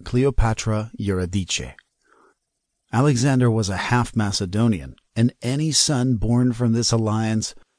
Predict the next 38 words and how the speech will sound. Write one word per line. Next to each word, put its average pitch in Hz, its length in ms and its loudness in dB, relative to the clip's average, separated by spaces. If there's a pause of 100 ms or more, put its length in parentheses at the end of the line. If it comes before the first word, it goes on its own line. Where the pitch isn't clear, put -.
(140)
would 117 140 4
have 92 180 -4
been 104 140 0
a 87 80 -6
full 113 380 -2
Macedonian. 85 840 -4 (560)
This 147 240 2
meant 143 360 2 (220)
that 110 140 0
his 117 200 0
position 107 640 -2 (160)
as 107 280 -4
the 131 180 -2
heir 95 340 -2
was 92 260 -6
now 107 220 -2
less 90 240 -4
secure. 85 560 -4 (1000)
At 151 200 0
the 170 100 2
wedding, 120 500 2
General 147 560 2
Attalus 82 600 -4
requested 123 580 -4
the 117 60 -2
Macedonians 98 880 -2
to 104 100 -6
pray 147 380 -2
to 127 140 -2
the 107 100 -2
gods 101 440 -2
for - 200 -6
a 80 80 -2
lawful 85 500 -2
successor 87 640 -2
of 80 140 -6
the 98 80 -4
kingdom. 76 420 -8